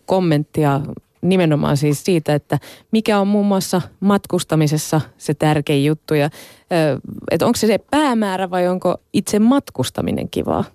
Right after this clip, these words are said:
Täällä esimerkiksi pohditaan. Ja sen lisäksi täällä vähän myöskin kritisoidaan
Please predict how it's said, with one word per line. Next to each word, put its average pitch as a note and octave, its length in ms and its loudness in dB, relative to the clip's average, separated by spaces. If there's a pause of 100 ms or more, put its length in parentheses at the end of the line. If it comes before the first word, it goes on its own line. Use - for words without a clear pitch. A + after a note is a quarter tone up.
Täällä D3 180 0
esimerkiksi C#3+ 600 0 (340)
pohditaan. D#3 580 0 (480)
Ja F3+ 340 0 (600)
sen A3 220 2
lisäksi G3 400 0 (600)
täällä F3 300 2 (240)
vähän G#3 180 2
myöskin A3 320 0
kritisoidaan D3+ 840 0